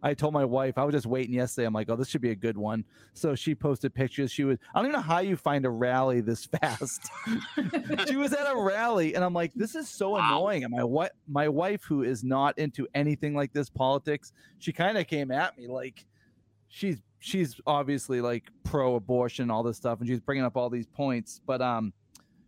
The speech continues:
Speaker 1: we have another mutual friend that's a woman that is huge conservative, and she is complete, uh, anti-abortion. And my wife was yelling about her. But again, I'm like, "Why don't, why can't we let her just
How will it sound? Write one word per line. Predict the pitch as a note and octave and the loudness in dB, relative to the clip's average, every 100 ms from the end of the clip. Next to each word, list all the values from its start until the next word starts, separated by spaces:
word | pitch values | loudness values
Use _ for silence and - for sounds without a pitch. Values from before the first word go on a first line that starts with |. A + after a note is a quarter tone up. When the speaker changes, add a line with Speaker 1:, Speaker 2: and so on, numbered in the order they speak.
| _ _ - | _ _ -2
Speaker 1:
we | F#3 | 0
have | G3 | 2
another | E3+ F3+ E3+ | 0 2 2
mutual | D#3+ D#3 B2 | 2 2 0
friend | - C#3 | 2 2
that's | B2 C3 | 2 0
a | |
woman | A#2 B2 A#2+ A#2 | 0 0 2 0
that | A#2+ A2+ - - | -2 -6 -12 -4
is | B2+ A#2 A2+ - - | -2 0 -4 -10 -18
huge | - F3 F3+ - | -4 0 2 2
conservative, | C#3+ - C3+ B2+ A#2 A2+ G#2 - | -4 0 0 2 2 0 0 -4
and | A2+ A2+ | -2 -2
she | - C#3 C3 B2 | 0 0 2 2
is | A#2+ A2+ G#2 - - _ _ _ _ | 2 0 -2 -8 -18 _ _ _ _
complete, | - C#3 - D3+ D3+ C3+ - | -2 -2 0 0 2 0 0
uh, | B2 A2+ G#2 - D3+ | 0 0 -2 -4 -2
anti-abortion. | E3 D3 A#2 G#2+ A2+ A2 - G#2+ G2+ - - - - - | 0 0 0 2 2 2 0 -2 -2 -4 -20 -20 -10 0
And | C3+ B2+ | 2 4
my | C3 | 2
wife | C#3+ C#3+ | 2 0
was | C3 A2 | 0 0
yelling | C3 D#3 D#3 | 0 2 2
about | A#2 A#2 | 2 2
her. | A#2 | 2
But | C3 - | 0 -2
again, | C3+ F#3+ F#3 | 0 0 2
I'm | D#3 G#3 | 0 2
like, | C4 A3 - _ - | 0 -2 -4 _ -4
"Why | C3+ F3 B3 | 0 2 2
don't, | C#4 - - _ - | -2 -4 -12 _ -14
why | A#2+ B2+ D3 G#3 | -12 -2 0 0
can't | - B3+ | 0 2
we | A#3+ | 2
let | F#3+ F#3 | 2 0
her | F3+ F3+ | 2 2
just | D#3+ | 2